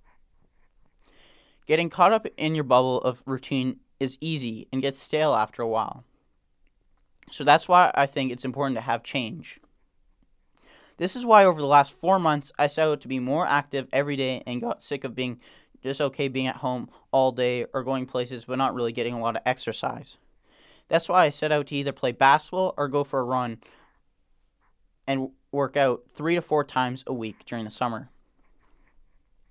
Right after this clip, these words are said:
It made me feel more alive and freer in general every day. It gave me something to look forward to. Now with the winter approaching and it's harder to get exercise like that, I'm looking for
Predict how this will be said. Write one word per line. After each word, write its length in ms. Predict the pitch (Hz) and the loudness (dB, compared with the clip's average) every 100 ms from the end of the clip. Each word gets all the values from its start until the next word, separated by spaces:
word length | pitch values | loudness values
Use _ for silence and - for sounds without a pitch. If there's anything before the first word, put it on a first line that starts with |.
| _ _ | _ _
It 60 | 143 | -6
made 140 | 156 | -4
me 100 | 170 | -4
feel 240 | 165 - 143 | -6 -4 -4
more 260 | 139 165 - | -2 -2 0
alive 420 | 151 139 139 135 | 2 4 4 2
and 180 | - 127 | -6 -12
freer 320 | - 147 135 | -6 -4 -2
in 140 | 123 123 | -4 -6
general 360 | 127 120 113 - | -6 -6 -6 -6
every 180 | 127 135 | -6 -2
day. 240 | 120 120 113 - - _ | -2 -2 -4 -14 -20 _
It 60 | - | -10
gave 160 | 147 | -6
me 80 | 147 | -4
something 340 | 135 156 151 143 | -4 -6 -4 -6
to 80 | |
look 220 | 127 120 - | -6 -8 -8
forward 320 | 135 117 110 | -6 -6 -8
to. 280 | - 131 135 _ _ _ _ _ - | -10 -14 -14 _ _ _ _ _ -4
Now 160 | 147 175 | 0 2
with 120 | 185 | 0
the 80 | 156 | -4
winter 280 | 147 175 | -2 -2
approaching 540 | 180 - 131 127 131 123 | -2 0 -2 -2 -8 -8
and 100 | 123 | -8
it's 120 | - | -6
harder 260 | - 139 139 | -2 0 -2
to 80 | |
get 160 | 135 - | -4 0
exercise 520 | 131 - 127 131 123 | -2 -2 -6 -2 -2
like 200 | 123 117 | -4 -8
that, 240 | 113 117 - | -4 -4 -4
I'm 160 | 131 135 | -6 -6
looking 240 | 143 139 | -6 -8
for 280 | 131 127 | -8 -12